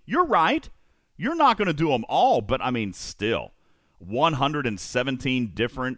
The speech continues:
events, different options at events within a single month calendar. Bubba, this tells me,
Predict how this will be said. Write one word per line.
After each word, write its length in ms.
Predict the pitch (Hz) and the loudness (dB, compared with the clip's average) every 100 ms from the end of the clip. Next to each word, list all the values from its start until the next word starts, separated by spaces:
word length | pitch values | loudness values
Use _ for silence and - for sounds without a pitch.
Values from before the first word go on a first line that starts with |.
| - - 123 | -12 -12 0
events, 580 | 123 95 98 90 90 76 | 0 2 0 -2 -4 -6
different 300 | 107 123 - | -6 -6 -2
options 500 | 117 127 - 110 95 | 2 2 0 -6 -4
at 140 | 98 95 | -2 -2
events 400 | 85 85 90 - | -2 -4 -6 -6
within 520 | 98 95 104 123 120 | -6 -6 -4 -4 -2
a 80 | 101 | -4
single 340 | - 120 101 | -4 -4 -4
month 200 | 92 82 | -4 -4
calendar. 460 | - 160 160 87 - - - 95 | -4 -2 -2 -4 -8 -14 -20 0
Bubba, 400 | 135 175 185 117 | 2 4 2 2
this 260 | 170 262 | 0 0
tells 400 | - 185 156 131 | -2 -2 0 -2
me, 580 | 110 113 113 80 80 92 | -2 -2 0 -2 -4 -6